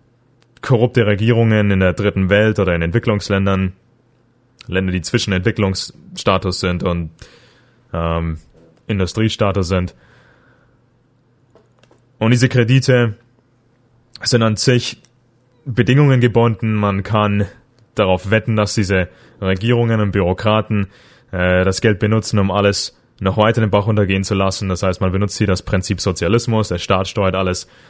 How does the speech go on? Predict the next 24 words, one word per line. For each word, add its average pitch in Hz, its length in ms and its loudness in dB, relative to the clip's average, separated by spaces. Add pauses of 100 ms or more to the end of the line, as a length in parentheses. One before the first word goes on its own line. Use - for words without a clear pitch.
(120)
wirkt 107 520 0 (160)
den 101 180 0
freien 90 280 -2
Markt 95 320 0
ab 95 280 -2 (720)
und, 92 460 0
ähm, 90 400 0 (1300)
überreguliert 110 680 4
alles, 113 300 2
sodass 101 200 0
sich 92 120 -6
nichts 117 220 0
mehr 107 140 0
wirklich - 280 -4
entwickeln 107 440 0
kann. 98 340 0 (3750)
Und 131 140 4
diese 135 240 4
Schu-, - 340 0
diese 127 220 2
Schulden, 160 480 2
die 127 80 2
man 127 160 4
diesen, 110 500 0